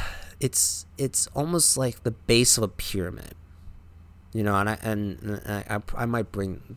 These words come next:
bring up that analogy. I, I, I like to when it comes to movies, uh, like, having the plot is the base of, like, you know, without it, what else can you do, right? It's just gonna all crumbling down. But yeah, with, like, think about it like,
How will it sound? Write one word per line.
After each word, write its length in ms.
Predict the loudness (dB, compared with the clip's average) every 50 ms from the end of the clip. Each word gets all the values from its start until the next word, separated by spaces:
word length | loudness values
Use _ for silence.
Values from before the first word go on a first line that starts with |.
| -18 -8 0
bring 180 | 2 2 2
up 100 | 2 2 2
that 140 | 2 2
analogy. 680 | 2 0 0 0 0 0 0 0 -2 -4 -4 -4 -6 -8 -8 -6
I, 100 | -6 -4
I, 220 | -2 0 0 0
I 120 | 0 0 2
like 260 | 2 2 2 2 2
to 180 | 0 0 0 0
when 80 | 0 -2
it 60 | -4
comes 260 | -4 -6 -4 -4 -4
to 100 | -6 -6
movies, 640 | -4 -2 2 2 2 2 2 0 -4 -4 -6 -8 -10 -12 -16 -20 -20 -20 -20 -20 -20 -16 -10 -6
uh, 200 | -4 -4 -2 -2
like, 180 | -2 -2 -2
having 460 | -2 2 2 4 4 2 0 -4 -6
the 80 | -6 -6
plot 380 | -6 -6 0 2 4 4 4 4
is 120 | 0 -2
the 80 | -4 -6
base 420 | -4 -2 0 0 0 0 -2 -2
of, 100 | -4 -4
like, 180 | -6 -8 -6 -6
you 80 | -6
know, 160 | -4 -4 -2
without 440 | -2 -2 0 2 4 6 6 6 6
it, 220 | 4 2 0 -2 -4 -12 -20 -20 -20 -20 -16 -14 -8 -2
what 160 | 2 2 4
else 140 | 4 2 2
can 200 | 0 -2 -4 -4
you 100 | -4 -4
do, 460 | -2 2 4 4 4 4 2 0 -2 -6 -12 -18 -20 -20 -20 -16 -8
right? 160 | -4 -2 -2
It's 140 | 0 0 0
just 120 | -2 -2
gonna 200 | -2 -2 -4 -2
all 120 | -4 -4 -6
crumbling 460 | -4 -2 -2 -2 -2 -2 -4 -6 -4
down. 480 | -4 -2 0 0 0 0 -2 -2 -4 -8 -10 -16 -20 -20 -20 -20 -20 -20 -20 -20 -10 -2
But 80 | 2 2
yeah, 140 | 4 4 2
with, 340 | 2 2 2 2 2 0 -4 -6 -10 -16 -20 -20 -20 -20 -20 -20 -20 -16
like, 340 | -12 -8 -6 -6 -6 -6 -6
think 280 | -6 -2 0 0 0
about 420 | 2 2 2 4 4 4 2 0 -4
it 160 | -8 -8 -6
like, 220 | -4 -4 -4 -6